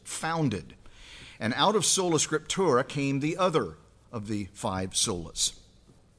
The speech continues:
The Word of God must be our foundation in our homes. And tragically, much of what is, uh, taught today concerning the home and the family comes basically from the world.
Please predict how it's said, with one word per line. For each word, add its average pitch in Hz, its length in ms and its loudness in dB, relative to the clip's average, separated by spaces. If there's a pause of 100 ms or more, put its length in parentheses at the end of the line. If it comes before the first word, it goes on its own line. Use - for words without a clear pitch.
(580)
The 120 80 -4
Word 151 240 6
of 226 140 2
God 123 500 2
must 160 420 2
be 131 300 0
our 139 240 0
foundation 131 960 2
in 120 220 -2
our 117 220 2
homes. 101 720 -2 (800)
And 127 100 2
tragically, 196 560 2
much 143 400 0
of 151 80 0
what 165 240 4
is, 131 480 2
uh, 117 220 -4 (380)
taught 202 340 0
today 139 280 4
concerning 156 480 2
the 123 80 4
home 127 640 2
and 120 580 -4
the 117 100 -8
family 139 540 -2
comes 135 480 -2
basically 117 600 -6
from 101 260 -6
the 101 80 -4
world. 110 500 -4